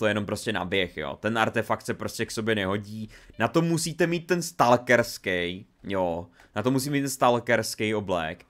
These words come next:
abyste mohli tady tyhle věci využívat více a nechlastat každou chvíli vodku, jo. <laughs> Takže tak. No ale jsme teda u těch okopů, no. Tady slečinky. Jdeme hledat.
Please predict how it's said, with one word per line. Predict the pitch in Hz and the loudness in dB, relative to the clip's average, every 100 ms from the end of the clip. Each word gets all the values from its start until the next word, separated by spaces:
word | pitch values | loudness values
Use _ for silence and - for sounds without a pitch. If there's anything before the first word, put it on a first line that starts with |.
| _ _ | _ _
abyste | - 113 110 127 | -6 -6 -2 2
mohli | 123 120 | 4 2
tady | 110 113 113 | 2 0 2
tyhle | 117 | 0
věci | 113 110 123 | 2 0 0
využívat | 104 104 104 110 110 95 | -2 -4 -4 0 0 0
více | 90 90 - 98 101 101 - _ _ _ | -8 -8 -2 0 0 -2 -8 _ _ _
a | 107 110 110 | 4 4 4
nechlastat | 107 107 110 101 107 | 0 -2 0 -2 -2
každou | 101 98 95 | -2 -2 -4
chvíli | 90 92 92 | -6 -4 -4
vodku, | 85 76 - 82 | -4 -8 -14 -10
jo. | - - | -10 -10
<laughs> | |
Takže | - 113 110 120 | -4 -2 2 0
tak. | 78 76 - _ - _ | 0 -10 -14 _ -20 _
No | 113 156 247 | 2 10 10
ale | 285 | 10
jsme | - 254 | 6 2
teda | 262 254 | 4 4
u | |
těch | 262 285 | 2 -4
okopů, | 277 392 392 339 | -2 0 2 2
no. | - - _ _ _ _ _ _ - - | 2 0 _ _ _ _ _ _ -20 -2
Tady | 143 | 0
slečinky. | 147 - 220 - - _ _ _ _ | 0 -2 -2 -2 -8 _ _ _ _
Jdeme | 101 107 | -2 0
hledat. | 98 135 95 - | 2 2 -2 -6